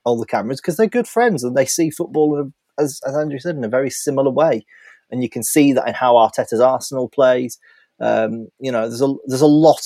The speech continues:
that he's taken from Guardiola, and, you know, <sighs> you know, maybe, maybe it gets a little bit, it gets a little bit more needly, you know, if this ramps up over the next couple of years, maybe this season, you know, especially with, you know,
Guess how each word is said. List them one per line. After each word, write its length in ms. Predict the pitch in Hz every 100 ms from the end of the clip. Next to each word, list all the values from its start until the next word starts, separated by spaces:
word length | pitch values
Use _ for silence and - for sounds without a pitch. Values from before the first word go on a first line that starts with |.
| 127
that 160 | 120
he's 160 | 135 123
taken 440 | - 147 156 135
from 160 | 107 113
Guardiola, 640 | 113 107 110 110 110 113 -
and, 200 | 147 160 - _ - _ _ _ _ _ 160
you 100 | 156
know, 140 | 151 143 _ _ _ _ -
<sighs> 680 | 135 - - - - _ -
you 160 | 160
know, 80 | 151
maybe, 580 | 165 170 175 160 139 135
maybe 400 | 143 151 160 139
it 160 | 147 151
gets 220 | 147 -
a 80 | 156
little 260 | 151 - 123
bit, 180 | 151 -
it 240 | 139 147
gets 180 | 147 -
a 40 | 147
little 180 | 151
bit 140 | 143 143
more 140 | 147
needly, 560 | 143 151 151 139 151 156 135
you 180 | 123 139
know, 80 | 135
if 200 | 143 -
this 180 | 151 135
ramps 320 | 139 135 -
up 140 | 147
over 180 | 151 143
the 60 | 143
next 220 | 147 -
couple 260 | 151 - 143
of 60 |
years, 300 | 143 151 151 - - -
maybe 320 | 175 220 131
this 180 | 110 -
season, 540 | - 214 202 143 113 -
you 120 | 120
know, 280 | 110 135 160 -
especially 600 | - - 147 - 131 120
with, 200 | 113 120
you 100 | 113
know, 140 | 113